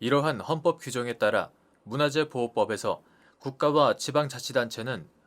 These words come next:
문화재의 보존, 관리를 위한 시책을 수립, 추진해야 하고 국민도 이러한 시책에 적극 협조해야 한다고 정하고 있다. 제사 조. 넷째,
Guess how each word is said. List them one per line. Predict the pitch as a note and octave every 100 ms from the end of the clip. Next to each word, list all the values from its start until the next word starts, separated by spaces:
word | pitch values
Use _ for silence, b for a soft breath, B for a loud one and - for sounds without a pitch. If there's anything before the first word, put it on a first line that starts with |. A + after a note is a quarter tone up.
| _
문화재의 | G#2+ C3+ C#3 B2+ C3+ E2+ - _
보존, | B2 A#2+ F#2+ D#2+ _ -
관리를 | B2 B2+ C3 C3+ A2
위한 | B2 B2
시책을 | - - - A2+ G2+ - _ -
수립, | - D#3 G#2 - _
추진해야 | - D3+ D3 C3 A#2
하고 | B2+ G2+ F2+ - _ _ b b b b -
국민도 | C#3 D3 C#3+ D3 F2+ - -
이러한 | A#2+ C3+ C#3
시책에 | C3+ - - A#2+ F#2+ - _ _
적극 | B2 - D#3
협조해야 | - E3 - D3+ B2 B2
한다고 | A#2 F#2+ G2 A2+
정하고 | - A2 G#2+ A2
있다. | - F2 - _ _ _ _ _ _ _ _ _ _
제사 | B2+ B2+ - A2+
조. | G#2+ E2+ - _ _ _ _ _ _ _ _ _ _ _ _ _ _ _ -
넷째, | A#2 B2+ A#2 E2